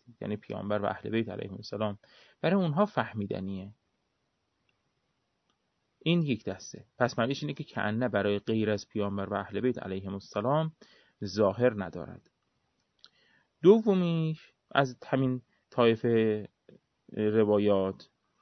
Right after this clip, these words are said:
دومین طایفه اینه که متضمن اینه که قرآن از، اه، عقول مردم خیلی دوره. یعنی قرآن بعید است از عقلها. کسی نمی‌تونه، اه، قرآن رو درک بکنه.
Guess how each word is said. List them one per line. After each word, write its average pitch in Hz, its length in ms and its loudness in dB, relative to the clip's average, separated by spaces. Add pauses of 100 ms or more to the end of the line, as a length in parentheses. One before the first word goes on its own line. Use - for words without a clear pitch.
(220)
دومین 107 340 -2
طایفه 113 480 -2
اینه 196 220 0
که 175 360 0 (440)
متضمن 120 520 2
اینه 175 200 -2
که 170 140 -4
قرآن 139 580 0
از، 117 240 -2 (360)
اه، 101 480 -2 (140)
عقول 147 440 2
مردم 113 420 0
خیلی 143 340 -6
دوره. 107 360 -6 (1700)
یعنی 95 140 -4
قرآن 123 500 -2
بعید 127 420 0
است 107 260 2
از 107 180 0 (100)
عقلها. 98 720 -4 (760)
کسی 123 220 -4
نمی‌تونه، 120 640 0 (420)
اه، 104 420 -2
قرآن 107 420 0
رو 104 100 -2
درک 101 380 0
بکنه. 95 480 -6